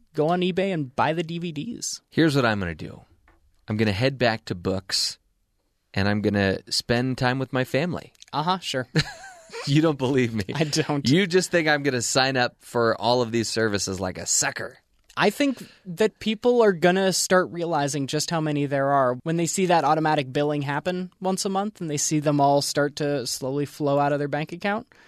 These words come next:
Speaker 1: People will realize this was not, not such a good thing the world Netflix gave us.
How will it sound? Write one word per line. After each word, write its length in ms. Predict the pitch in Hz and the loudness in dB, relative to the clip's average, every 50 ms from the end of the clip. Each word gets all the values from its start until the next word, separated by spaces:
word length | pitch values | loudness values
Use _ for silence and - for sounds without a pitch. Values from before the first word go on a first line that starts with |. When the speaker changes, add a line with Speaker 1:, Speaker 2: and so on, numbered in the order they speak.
| - _ _ - | -20 _ _ -8
Speaker 1:
People 240 | 196 196 - 269 | -8 -4 -2 -2
will 80 | 285 277 | 0 4
realize 380 | 285 294 262 202 151 139 139 147 | 6 6 8 8 6 6 4 0
this 180 | 185 180 - | -4 -4 -2
was 140 | 240 233 208 | -4 -4 -2
not, 240 | 233 226 220 190 - _ _ _ | 0 2 2 0 -2 _ _ _
not 200 | - 208 220 - | -4 -4 -2 -2
such 180 | - 240 - - | -4 -8 -6 -6
a 40 | 220 | -2
good 200 | 190 214 185 - | -2 -2 -4 -2
thing 280 | - 190 147 107 131 - - - - | -4 -4 -4 -4 -8 -14 -16 -12 -10
the 80 | 156 160 | -8 -4
world 240 | 160 180 190 185 165 | -2 0 0 0 0
Netflix 420 | 170 180 180 - - 175 - - - | -2 -2 -2 -2 -6 -6 -6 -6 -6
gave 200 | 151 143 127 - | -6 -6 -6 -6
us. 260 | 139 - - - - | -10 -14 -14 -14 -14